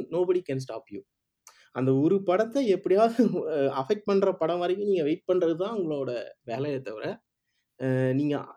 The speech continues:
உடனே எடுத்த உடனே எல்லா படமும் எக்ஸைட்டிங்கா இருக்குமா அப்படின்னு சொல்றது பிரச்சனை தான். அப்புறம் Facebook-ல நம்ம இப்போ நம்ம ஆன்லைன்ல நெறைய types of films போடுவாங்க. இன்னைக்கு பாத்தீங்கன்னா, நெறைய பேர் லவ் டியர்ஸ் படம் போட்டுட்டு இருக்காங்க.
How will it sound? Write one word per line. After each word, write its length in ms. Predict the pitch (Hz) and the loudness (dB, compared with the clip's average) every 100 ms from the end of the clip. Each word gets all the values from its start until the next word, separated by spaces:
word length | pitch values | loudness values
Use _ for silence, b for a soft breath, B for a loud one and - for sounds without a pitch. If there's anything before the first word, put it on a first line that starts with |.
| - | -4
உடனே 280 | 135 202 226 196 | 0 4 6 6
எடுத்த 220 | 151 196 233 | 4 4 4
உடனே 220 | 226 233 | 2 2
எல்லா 220 | 175 202 220 | 0 0 -2
படமும் 320 | 208 214 202 | -4 -2 -4
எக்ஸைட்டிங்கா 480 | - 202 208 202 185 | -2 -2 -2 -2 -2
இருக்குமா 280 | 143 131 | -2 -4
அப்படின்னு 260 | 135 123 131 | -4 -4 -6
சொல்றது 360 | 123 127 120 175 139 | -6 -6 -2 -2 -2
பிரச்சனை 340 | - 123 123 110 | -6 -10 -8 -8
தான். 160 | 98 - _ b b b | -10 -14 _ b b b
அப்புறம் 320 | 135 135 220 208 | -12 -4 -2 0
Facebook-ல 500 | - 202 202 196 185 196 175 135 107 | 4 4 2 -2 2 2 2 -2 -6
நம்ம 280 | 143 135 127 | -6 -4 -4
இப்போ 200 | 123 127 120 | -6 -8 -8
நம்ம 200 | 117 117 120 113 _ _ _ _ _ _ _ _ - | -8 -12 -16 -18 _ _ _ _ _ _ _ _ -6
ஆன்லைன்ல 500 | 147 180 190 170 156 175 139 - b b b | -4 -2 -2 -2 -2 -2 -4 -8 b b b
நெறைய 280 | 233 233 269 | -2 0 0
types 280 | 262 202 202 | 2 2 4
of 120 | 214 | 2
films 240 | 185 196 - | 4 0 0
போடுவாங்க. 320 | 139 117 110 | 0 0 -4
இன்னைக்கு 280 | 120 156 151 | -4 -4 -2
பாத்தீங்கன்னா, 360 | 170 175 185 | -6 -4 -4
நெறைய 200 | 180 160 | -2 -2
பேர் 200 | 160 175 | -2 0
லவ் 180 | 143 165 | 0 0
டியர்ஸ் 300 | 175 160 143 | 0 2 0
படம் 180 | - 117 | -2 -6
போட்டுட்டு 260 | 120 117 104 | -6 -6 -6
இருக்காங்க. 240 | 101 101 | -8 -10